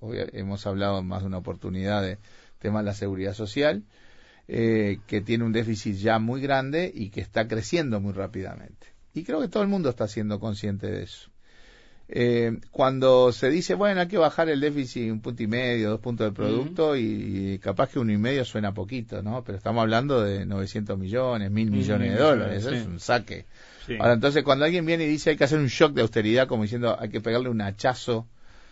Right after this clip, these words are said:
Speaker 1: de mil millones de dólares al gasto", bueno, epa, explícame qué vas a hacer, porque
Speaker 2: ¿Por dónde?
Speaker 1: ¿Por dónde?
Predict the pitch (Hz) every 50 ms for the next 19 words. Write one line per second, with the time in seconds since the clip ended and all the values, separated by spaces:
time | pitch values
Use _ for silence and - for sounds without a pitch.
0 | - - - 98 113 120 127 139 147 147 139 135 123 127 131 127 131 120 117 123
1 | 127 123 120 113 113 110 110 120 117 - - 185 185 170 131 104 92 92 95 104
2 | 120 - 95 92 95 98 95 98 98 - - - - - - - - - - -
3 | - 98 101 - 95 101 98 - 120 131 147 151 135 - 131 120 113 110 - -
4 | 101 - - 143 147 143 117 113 - 101 90 98 95 92 92 92 - - - -
5 | 120 123 131 156 147 127 107 98 90 98 113 113 113 113 113 127 139 156 170 190
6 | 202 214 226 240 240 247 -